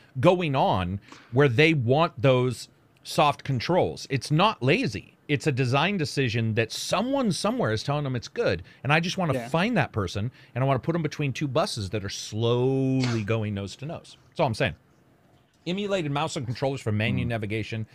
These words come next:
Speaker 1: drives me crazy. Next up. So, you like games from Avalanche like Call of the Hunter and Mad Max. Have you tried Generation Zero?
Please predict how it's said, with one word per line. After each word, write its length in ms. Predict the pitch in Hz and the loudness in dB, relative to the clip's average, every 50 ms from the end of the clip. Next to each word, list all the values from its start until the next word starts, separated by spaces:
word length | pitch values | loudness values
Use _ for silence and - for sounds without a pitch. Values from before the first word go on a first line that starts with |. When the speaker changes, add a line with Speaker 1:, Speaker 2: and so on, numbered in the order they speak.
| - - _ | -20 -20 _
Speaker 1:
drives 340 | - 90 87 92 90 85 82 | -8 -4 -4 -4 -4 -6 -10
me 160 | 82 82 85 85 | -12 -14 -14 -16
crazy. 440 | - - - - - - - - - _ _ _ _ _ _ _ _ _ _ _ - | -18 -20 -20 -20 -20 -20 -20 -20 -20 _ _ _ _ _ _ _ _ _ _ _ -4
Next 420 | 113 135 147 - - - - - - | 0 2 2 0 0 -6 -14 -10 -2
up. 300 | - 120 131 120 - - - - _ _ _ _ _ _ _ _ _ _ _ _ _ _ _ _ _ _ _ _ | 2 2 2 2 2 -2 -14 -20 _ _ _ _ _ _ _ _ _ _ _ _ _ _ _ _ _ _ _ _
So, 300 | - - 175 156 104 78 _ _ _ _ _ _ - | 0 2 4 4 4 2 _ _ _ _ _ _ -4
you 120 | - 131 151 | 0 4 4
like 160 | 160 165 - | 4 4 4
games 200 | 170 170 165 - | 2 0 0 -2
from 120 | - 147 143 | -4 -2 0
Avalanche 460 | 135 147 143 143 151 151 151 147 - | 0 0 0 0 0 -2 -2 -2 -4
like 100 | 139 107 | -4 -2
Call 180 | - 147 139 139 | 2 2 2 2
of 20 | 127 | 2
the 60 | 117 | 0
Hunter 200 | 131 135 131 139 | 0 0 0 0
and 120 | 127 113 | 0 2
Mad 160 | 117 117 117 | 2 2 2
Max. 240 | 113 123 110 - - | 2 0 -2 -2 -4
Have 100 | - 107 | -4 -4
you 60 | 110 | -4
tried 260 | 104 - 143 131 131 120 | -2 0 0 0 0 0
Generation 520 | 104 123 123 123 120 120 - - 113 104 | 0 -2 0 0 0 -2 -2 -2 -2 -2
Zero? 420 | 92 92 117 127 117 98 78 76 | 0 0 2 2 2 0 -2 -4